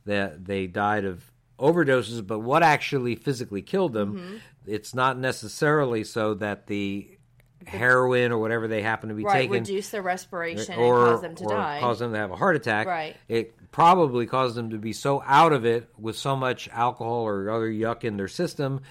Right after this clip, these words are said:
Speaker 1: that they just vomited while they were unconscious. When, if you vomit when you're unconscious, it can go down your lungs. If it does that, it's essentially like a huge burn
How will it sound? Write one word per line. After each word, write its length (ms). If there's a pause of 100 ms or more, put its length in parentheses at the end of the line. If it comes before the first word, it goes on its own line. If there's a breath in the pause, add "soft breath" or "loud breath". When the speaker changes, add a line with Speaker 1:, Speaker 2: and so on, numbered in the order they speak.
(220 loud breath)
Speaker 1:
that 140
they 100
just 240
vomited 540
while 260
they 140
were 180
unconscious. 640
When, 160
if 100
you 140
vomit 320
when 160
you're 160
unconscious, 460
it 20
can 100
go 140
down 320
your 260
lungs. 460 (300 loud breath)
If 100
it 80
does 240
that, 180
it's 200
essentially 560
like 240
a 60
huge 360
burn 440